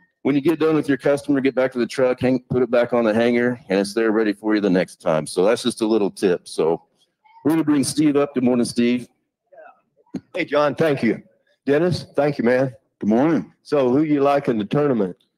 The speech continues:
Speaker 3: Uh, it was Kentucky.
Speaker 2: <laughs> That's past tense. It was, huh? Yeah, this is a great time of year. Um, basketball, college basketball's a great time to,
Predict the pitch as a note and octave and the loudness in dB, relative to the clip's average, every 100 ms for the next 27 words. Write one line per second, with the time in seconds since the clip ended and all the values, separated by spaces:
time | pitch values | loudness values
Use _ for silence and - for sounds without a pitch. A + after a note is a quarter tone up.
0 | _ - G#2 A2 A2 G#2+ B2+ B2 B2 B2 | _ -2 0 2 2 0 0 -2 -2 -2
1 | A#2 A#2 A#2+ - E2+ - F#2+ A#3 E3+ A#3 | -2 0 0 -2 -10 -12 -16 -6 -2 -2
2 | A3 - D3 - - E5+ - - D#3+ - | -2 -4 -6 -6 -10 -14 -16 -16 -14 -14
3 | - - C#3 D3+ - - E3 D3 - E3 | -16 -4 -2 -2 -6 -4 0 0 -2 0
4 | D#3 A2+ G2+ A#2 - C#3 C3+ G#2 F2+ - | 0 0 0 -2 0 0 2 2 0 0
5 | A#2 C3 - _ _ _ _ _ - C3+ | 0 -2 -8 _ _ _ _ _ -2 0
6 | C3 A2 G2+ A#2+ A#2 B2 G2+ C3+ B2+ C#3 | 2 2 2 0 -2 -4 0 0 0 -2
7 | C3 A#2+ A2+ A#2 B2+ B2+ B2 - G2+ G#2+ | 0 0 0 2 2 0 -4 -6 -2 0
8 | G#2 F#2+ E2 - _ _ - - - A#2 | 0 -4 -8 -18 _ _ -20 -20 -4 -2
9 | A#2+ - A2+ A#2 A2+ B2 B2 G#2 A2 A2+ | -2 -2 0 0 2 0 0 0 -2 -2
10 | A2 G#2+ A2 A2 A2 - _ _ _ _ | -2 -2 0 0 -4 -16 _ _ _ _
11 | _ A#2 G2 A#2+ B2 A#2 B2+ A#2 A2+ G#2 | _ -6 -2 0 -2 -2 -2 0 0 -2
12 | - G2+ G2 | -2 -4 -6